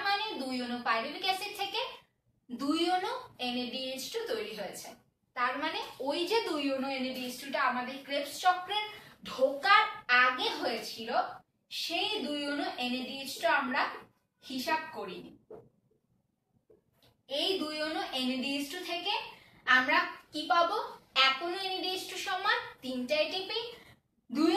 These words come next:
অণু এনএডিএইচ টু থেকে আমরা পাবো হচ্ছে ছয়টা এটিপি, সিক্স এটিপি। So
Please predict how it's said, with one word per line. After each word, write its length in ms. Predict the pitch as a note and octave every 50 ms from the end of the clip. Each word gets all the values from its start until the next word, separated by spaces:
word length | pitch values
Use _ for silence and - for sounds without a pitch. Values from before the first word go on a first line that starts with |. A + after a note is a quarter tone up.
| G#4+ A4+
অণু 140 | A#4 A#4 A#4 -
এনএডিএইচ 440 | - D4+ D4+ C#4+ D4 C#4+ C#4 C4 B3 - -
টু 60 | C#4+ C4 -
থেকে 200 | C4+ B3+ C4+ E4 - - - C#4
আমরা 180 | B3 A#3 A3+ A3+ A3+
পাবো 200 | A3+ A3+ A3+ A#3+ A#3+ B3+
হচ্ছে 260 | C#4 C4 - - - A4+ D5+ - - - - - _ - -
ছয়টা 340 | - F#4 F#4 - - - - -
এটিপি, 320 | - - - - - - - - - _ _ _ _ _ _ _ _ _ _ - _ _ _ _ - - - - - - - -
সিক্স 260 | E4 G4+ G#4+ G#4+ - - - - - B3 B3 C4+
এটিপি। 1080 | E4+ - - - - - - _ - - C#4+ C#4+ - G4+ - - - - - - - - - - - - - _ _ _ _ _ _ - _ - - - _ - - _ _ - - -
So 80 | D5